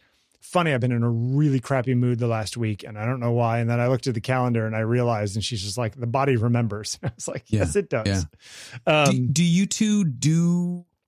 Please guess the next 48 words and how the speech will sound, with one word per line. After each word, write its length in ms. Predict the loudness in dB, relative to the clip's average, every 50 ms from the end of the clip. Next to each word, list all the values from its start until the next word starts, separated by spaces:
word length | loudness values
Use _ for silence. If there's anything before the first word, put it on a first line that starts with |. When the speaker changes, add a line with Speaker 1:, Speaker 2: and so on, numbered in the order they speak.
| _ _ _ _ _ _ _ _ _ _
Speaker 2:
do 480 | -8 -6 -2 -2 -4 0 0 2 2 4
you, 220 | 4 4 2 2 2
do 140 | 2 2 2
you 160 | 4 2 2
do 260 | 2 2 2 2 2
any 240 | 2 2 2 2 2
sort 340 | 0 0 -2 0 0 2 2
of, 380 | 2 0 0 -2 -6 -8 -10 -14 _ _ _ _ _ _ _ _ _ _ _ _ _ _ _ _ _ _ _ _ _ _ _ _ _ _ _ _ _ _ _ -20 _ -20 _ -10 -10 -10 -6
commemoration 540 | 0 0 2 2 2 0 0 -2 0 -2 -2
is 80 | -2
not 100 | -2 -2
the 60 | -2 -2
right 140 | -4 -2
word, 220 | -2 -4 -4 -2 -2
but 100 | -2 0
Speaker 1:
Yeah. 40 | 2
Speaker 2:
do 80 | 2 2
you 80 | 2
mark 380 | 2 2 0 0 -2 -4 -2 -2
that 240 | -2 -2 -2 -4 -2
together 680 | -2 -2 0 0 -2 0 0 0 0 0 0 -2 0 0
in 100 | 0 2
a 80 | 2
way 460 | 0 0 0 0 0 0 0 -2 -4 -6 _ _ _ _ _ _ _ -2
with 100 | -2 0
a 40 | 2
conversation 880 | 2 0 2 2 0 0 0 0 0 2 2 2 2 4 2 2 2
with, 180 | 0 -2 -4 -2
do 120 | 0 0
you 120 | 0 2 0
get 160 | 0 -2 0
together 400 | -2 0 0 0 0 2 2 2
and 220 | 2 2 0 0
talk? 380 | -2 -2 0 0 0 -2 0 0
Do 80 | 0 0
you 100 | 2 2
have 160 | 0 0 0
a 40 | 2
meal? 500 | 2 2 2 2 2 2 2 0 0 0
Speaker 1:
At 100 | -2 0
this 180 | 2 0 0 0
point, 280 | -2 0 2 4 4 4
Speaker 2:
Has, 120 | 2 2
Speaker 1:
it's 60 | 2
Speaker 2:
has 180 | 2 2 4 4
that 60 | 2
Speaker 1:
usually 380 | 2 4 4 4 4 2 0 0
a, 680 | -2 -2 -2 0 0 -2 -2 -2 -2 -2 -2 -4 -6